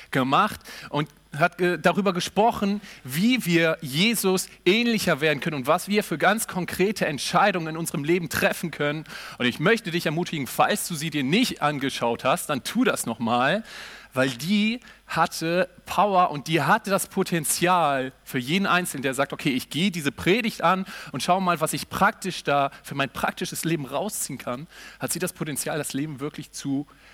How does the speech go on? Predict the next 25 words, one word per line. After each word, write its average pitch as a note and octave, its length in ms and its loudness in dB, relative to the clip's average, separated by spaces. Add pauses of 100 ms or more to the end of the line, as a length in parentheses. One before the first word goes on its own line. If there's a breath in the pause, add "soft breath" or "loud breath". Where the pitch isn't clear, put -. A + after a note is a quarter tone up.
(160 loud breath)
verändern. D3 680 2 (1120 loud breath)
Und F#3+ 800 0 (840 soft breath)
das E3+ 180 2
heutige A3 340 4
Thema D#3 440 2
ist - 260 -2
ein F#3 300 2
spannendes G3+ 640 0
Thema. C#3+ 320 -2
Ich C3+ 120 -6
freue A#3+ 280 2
mich F#3+ 180 -4
da C#3 160 2
drauf C3+ 540 0 (840 loud breath)
und A2 120 -10
bin E3+ 140 2
auch G3 140 4
ein E3+ 60 -4
bisschen E3+ 240 -4
unsicher, E3 560 -2
wie F3+ 120 -2
das A#2+ 240 -4
wird. G#3+ 240 4
Mal D3+ 140 0
gucken. G#3+ 420 2